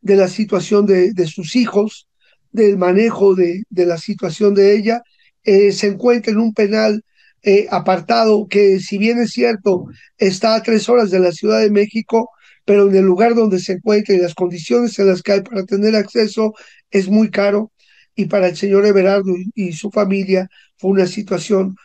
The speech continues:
muy difícil. Hoy Liliana Berenice ya no cuenta con ningún apoyo familiar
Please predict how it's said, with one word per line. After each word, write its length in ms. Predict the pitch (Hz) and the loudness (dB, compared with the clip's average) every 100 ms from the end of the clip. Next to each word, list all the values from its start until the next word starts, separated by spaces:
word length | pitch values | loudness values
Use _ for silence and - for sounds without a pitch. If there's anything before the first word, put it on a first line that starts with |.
| _ | _
muy 180 | 202 202 | 0 0
difícil. 520 | 185 190 160 - 170 156 _ - | 0 -6 -10 -8 -10 -12 _ -2
Hoy 420 | 214 226 233 - _ _ - | 0 2 -2 -6 _ _ -10
Liliana 480 | 185 190 208 214 | -2 0 2 2
Berenice 580 | 214 214 220 240 190 240 | 2 2 2 0 -2 -2
ya 140 | 196 196 | 0 0
no 160 | 196 | 0
cuenta 380 | 190 220 220 - | 0 -2 -2 -6
con 160 | - 180 | -6 -6
ningún 240 | 175 196 | -2 -2
apoyo 340 | 196 190 208 196 | -2 0 -2 0
familiar 520 | 220 220 220 220 | 0 2 2 0